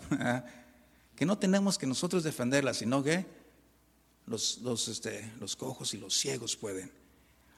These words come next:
Así es que, diciendo, "Ojos, ojos ciegos y piernas indefensas son suficientes para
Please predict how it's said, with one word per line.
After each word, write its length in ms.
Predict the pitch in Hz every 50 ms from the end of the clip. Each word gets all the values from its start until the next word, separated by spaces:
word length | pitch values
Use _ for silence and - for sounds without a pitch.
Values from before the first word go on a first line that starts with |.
| _ _ _ _ _ _ _ _ _ _ _ _ _ _ _ - - _ _ _ - - - -
Así 220 | 131 123 113 139
es 100 | 139 -
que, 200 | - 143 127 - - - - - - - - _ - - - - - - _ - - _ _ _ -
diciendo, 720 | 135 143 123 - - 208 220 208 156 135 120 107 104 - - - - - - - - -
"Ojos, 580 | - 151 175 196 233 - - - - - - - -
ojos 240 | 147 165 202 175
ciegos 420 | - - 185 208 226 247 233 - 156
y 40 | 143
piernas 440 | - 160 175 185 185 185 156 -
indefensas 540 | - 147 143 127 - - 196 214 185 156 123
son 160 | - 185 180
suficientes 680 | 156 180 165 139 139 - - 170 185 185 175 175 160 -
para 600 | - 131 131 151 175 185 185 - - - - -